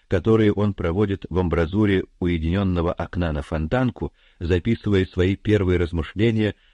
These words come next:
на захватившую его огромную тему: «Человек есть тайна, ее надо разгадать». Он окружен буйной ватагой юнкеров,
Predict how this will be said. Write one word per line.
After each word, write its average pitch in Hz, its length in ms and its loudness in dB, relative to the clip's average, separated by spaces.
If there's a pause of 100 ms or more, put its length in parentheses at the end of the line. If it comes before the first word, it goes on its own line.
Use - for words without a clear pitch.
на 90 180 0
захватившую 95 840 0
его 90 320 2
огромную 90 680 0
тему: 80 500 -2 (320)
«Человек 82 880 0
есть 85 600 -4 (100)
тайна, 71 500 -2 (280)
ее 78 440 2
надо 90 480 -2 (160)
разгадать». 73 800 -4 (1700)
Он 101 160 -2
окружен 127 600 2
буйной 117 420 2
ватагой 101 560 2
юнкеров, 90 800 -4